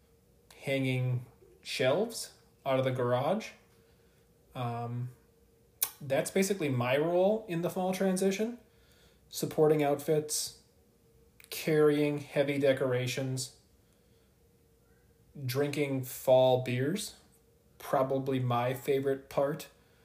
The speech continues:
of the fall. I'm currently drinking a Pumpkin beer from Southern Tier Brewery.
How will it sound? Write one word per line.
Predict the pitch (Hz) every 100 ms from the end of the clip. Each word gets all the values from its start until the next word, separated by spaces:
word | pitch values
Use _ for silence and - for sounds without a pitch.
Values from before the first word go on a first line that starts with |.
| _ _ _ _ _ _ _ _ _ _
of | 156 135 127
the | 135
fall. | 135 139 139 214 - _ _ _ _ -
I'm | 147 135 127
currently | - 170 151 147 147 139
drinking | 131 143 143 143 139 -
a | 139 127 127 127 127 - _
Pumpkin | - 160 147 135 - 151 185
beer | 190 208 240 - - _ _ _ _ _ _ _ _ - _ - - _ _ -
from | 147 135
Southern | 127 - 147 139 135 127
Tier | - 156 139 135 127 - _ 156
Brewery. | 143 151 160 185